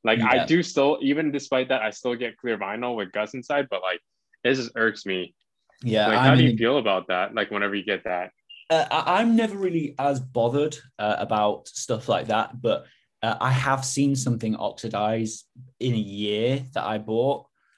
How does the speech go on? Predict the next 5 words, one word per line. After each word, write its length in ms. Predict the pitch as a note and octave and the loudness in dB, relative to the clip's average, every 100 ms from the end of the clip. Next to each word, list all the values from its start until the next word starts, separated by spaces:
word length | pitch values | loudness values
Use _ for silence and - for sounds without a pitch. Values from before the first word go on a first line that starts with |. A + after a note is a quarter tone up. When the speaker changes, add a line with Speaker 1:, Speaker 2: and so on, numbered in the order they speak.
| _ G2+ | _ -4
Speaker 2:
Um, 500 | G2+ F#2+ G2 G2 A#1 - - | -2 -2 -4 -12 -16 -18 -8
so 300 | - A2 G#2+ | -4 -2 -2
I 140 | A2+ A#2 | -2 -2
bought, 460 | B2+ C3+ - - - - _ _ _ | 0 0 -2 -6 -18 -20 _ _ _
um, 340 | A2+ G#2+ G#2 | 0 0 0